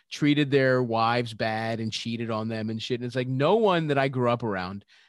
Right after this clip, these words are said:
had a g-, no, literally not a single one of my friends had a good, like, family. <laughs> You know what I mean? Like, everyone just, like, so to me, it's like, a marriage is, like,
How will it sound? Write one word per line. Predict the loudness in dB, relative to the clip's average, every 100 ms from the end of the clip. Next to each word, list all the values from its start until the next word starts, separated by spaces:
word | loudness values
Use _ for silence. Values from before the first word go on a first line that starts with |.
| _
had | -2 0
a | 0
g-, | -4 -6
no, | 0 2 2 2
literally | 4 4 4 0
not | 2 0
a | 0
single | -2 0 2
one | 2
of | 2
my | -2
friends | -2 -4 -2
had | -2 -2
a | -2
good, | -4 -4 -4 -8 -12 _ _
like, | -6 -6
family. | -6 -8 -8 -8 -14 -16 _
<laughs> |
You | 0 4
know | 4
what | 4
I | 2
mean? | 0 0
Like, | 0 0
everyone | 0 0 0 0
just, | -2 -4
like, | -2 -2 -6 -20 -12
so | -2 0
to | 2 0
me, | -2 -2 0 0
it's | 0 0
like, | 0 0 -4 _ -2
a | 0 2
marriage | 2 2 2 2 0
is, | -2 0
like, | 0 -2